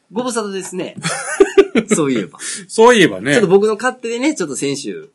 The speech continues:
Speaker 2: あ、いやいやいや、
Speaker 1: あれしましたんで。
Speaker 2: まあまあ、いろいろね。まあ僕もくったくたやったんで。
Speaker 1: いや、忙しかったんや。
Speaker 2: 忙しかっ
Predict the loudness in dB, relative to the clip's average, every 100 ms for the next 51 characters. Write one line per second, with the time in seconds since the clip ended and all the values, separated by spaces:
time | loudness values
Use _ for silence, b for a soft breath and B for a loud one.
0 | _ -6 -2 0 2 2 2 -2 -4 -10
1 | -10 -12 -14 -16 -14 -12 -12 -16 _ _
2 | -18 -18 -20 _ _ _ -16 -16 -16 -20
3 | -20 -20 -20 -16 -16 -16 _ _ _ _
4 | _ -6 -6 -4 -4 -6 -14 _ _ _
5 | -20 -20 -20